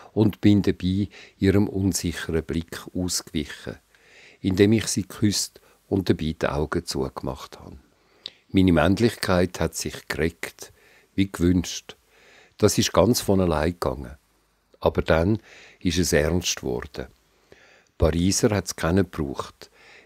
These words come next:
Die Elisabeth hat sich von ihrem Doktor schon vor Monaten die Antibabypillen aufschwätzen lassen. Für wenn's dann so weit sei, hat er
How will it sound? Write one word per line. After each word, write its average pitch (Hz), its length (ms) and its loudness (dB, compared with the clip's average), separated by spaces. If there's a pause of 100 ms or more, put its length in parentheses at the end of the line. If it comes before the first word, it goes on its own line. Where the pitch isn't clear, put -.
(120)
Die 90 80 2
Elisabeth 101 680 2 (320)
hat 98 180 0
sich - 140 2
von 92 240 2
ihrem 82 360 0
Doktor - 440 2
schon 87 220 -2
vor 78 240 -4
Monaten 95 600 2
die - 100 -10
Antibabypillen 85 1160 -4
aufschwätzen 78 800 -4
lassen. - 240 -10 (1080)
Für 101 420 4 (120)
wenn's 90 340 2
dann 78 220 2
so 78 200 -2
weit 82 260 -8
sei, - 260 2
hat - 800 -2
er 95 60 0